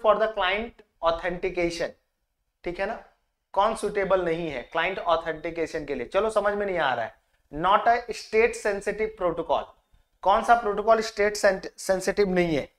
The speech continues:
ठीक है ना, इसके बारे में सोचना है, कौन सा प्रोटोकॉल स्टेट सेंसिटिव नहीं है, मतलब दूसरा वाला प्रोटोकॉल होगा, ठीक है ना।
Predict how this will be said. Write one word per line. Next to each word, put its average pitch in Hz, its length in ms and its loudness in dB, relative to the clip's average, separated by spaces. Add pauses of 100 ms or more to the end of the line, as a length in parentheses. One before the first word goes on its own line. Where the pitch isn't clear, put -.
(580)
ठीक 180 140 -2
है 208 60 6
ना, 226 120 -2 (260)
इसके 214 200 2
बारे 196 220 10
में 202 100 2
सोचना 151 340 -2
है, 104 160 -12
कौन 175 180 -2
सा 208 120 0
प्रोटोकॉल 190 580 0 (480)
स्टेट 214 640 4 (200)
सेंसिटिव 190 580 4
नहीं 180 240 4
है, 127 100 0
मतलब 143 280 0
दूसरा 196 260 2
वाला 196 180 8
प्रोटोकॉल 190 440 4
होगा, 214 280 8 (920)
ठीक 196 140 -4
है 214 60 6
ना। 247 100 -10